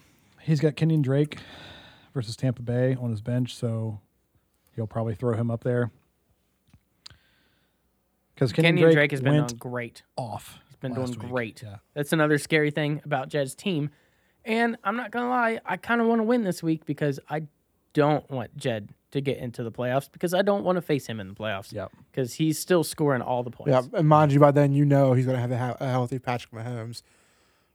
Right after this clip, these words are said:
Speaker 3: for sure.
Speaker 2: Yeah.
Speaker 1: Yep. So yeah, I'm projecting Jed to go f-, to five hundred this week. Five and five.
Speaker 3: I, I, I think he wins.
Speaker 2: Oh, he's
Speaker 3: Yeah.
Speaker 2: not gonna score anywhere near five hundred points.
Speaker 1: No, no, no.
Speaker 2: Come
Speaker 1: Five,
Speaker 2: on, man.
Speaker 1: five and five.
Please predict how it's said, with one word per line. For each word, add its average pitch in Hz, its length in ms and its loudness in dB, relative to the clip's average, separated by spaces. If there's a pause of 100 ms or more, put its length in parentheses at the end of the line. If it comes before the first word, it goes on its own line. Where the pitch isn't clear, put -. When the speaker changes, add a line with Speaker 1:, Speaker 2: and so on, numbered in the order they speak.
(100)
Speaker 3:
for 127 100 -8
sure. 101 400 -6 (100)
Speaker 2:
Yeah. 117 240 -6 (300)
Speaker 1:
Yep. 110 160 -8 (960)
So 139 140 0
yeah, 131 80 4
I'm 151 80 2
projecting 127 500 0
Jed 120 380 -2
to 120 80 -8
go 117 240 2
f-, 110 140 -6 (360)
to 127 120 -4
five 131 260 -2
hundred 151 220 0
this 107 140 -10
week. 117 220 -10 (580)
Five 117 160 -8
and 120 140 -8
five. 127 280 -8
Speaker 3:
I, 165 220 6
I, 151 60 2 (100)
I 160 140 6
think 147 160 2
he 135 120 -4
wins. 127 380 -6
Speaker 2:
Oh, 147 120 2
he's 165 120 2
Speaker 3:
Yeah. 220 80 2
Speaker 2:
not 165 220 4
gonna 135 160 0
score 131 180 0
anywhere 123 240 -2
near 120 260 -2
five 101 280 -10
hundred 98 240 -16
points. - 340 -14
Speaker 1:
No, 135 120 2
no, 113 60 -2
no. - 80 -10
Speaker 2:
Come 135 140 -2
Speaker 1:
Five, 131 120 2
Speaker 2:
on, 98 40 -6
man. 104 80 -4
Speaker 1:
five 135 160 4
and 113 100 0
five. - 280 -12